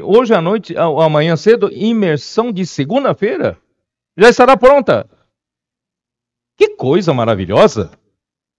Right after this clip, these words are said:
Por isso, irmão, o Senhor teve que esperar vinte séculos.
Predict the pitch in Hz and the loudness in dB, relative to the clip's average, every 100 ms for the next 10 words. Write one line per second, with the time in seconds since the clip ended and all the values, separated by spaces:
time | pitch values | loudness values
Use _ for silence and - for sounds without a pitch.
0 | - 233 247 233 220 180 - 214 226 214 | 0 0 0 0 0 -2 -2 -2 0 -2
1 | 214 - - 214 220 226 240 220 240 - | -2 -6 -6 -4 -4 -6 -8 -8 -8 -12
2 | - _ | -20 _